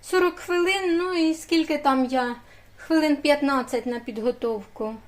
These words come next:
Швидко, і він дуже смачний. Але я замість, е,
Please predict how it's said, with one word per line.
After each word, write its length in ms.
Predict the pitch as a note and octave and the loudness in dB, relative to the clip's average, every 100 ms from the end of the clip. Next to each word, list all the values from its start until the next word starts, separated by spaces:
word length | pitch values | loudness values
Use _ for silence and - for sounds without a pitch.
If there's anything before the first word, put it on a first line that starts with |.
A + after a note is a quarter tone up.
| - - - - - | -20 -20 -20 -20 -20
Швидко, 720 | - - G4 F#4 - D#4 D4+ D4 | -10 2 2 2 0 0 0 0
і 140 | D4+ | 2
він 180 | E4+ E4 | 4 4
дуже 300 | D#4+ E4 D#4+ | 4 2 2
смачний. 680 | - C4+ C4 - A#3 G#3+ G#3 - - - | 0 0 0 -2 -6 -6 -8 -12 -20 -10
Але 340 | - D4 D#4+ | 2 4 6
я 320 | D4+ C#4+ E4 C#4+ | 6 4 4 4
замість, 1000 | C4 D#4+ D#4+ D4 C#4 C4 C4 - - | 2 4 4 4 2 0 -2 -12 -8
е, 540 | B3 B3 B3+ A#3+ A#3 | -2 2 2 2 2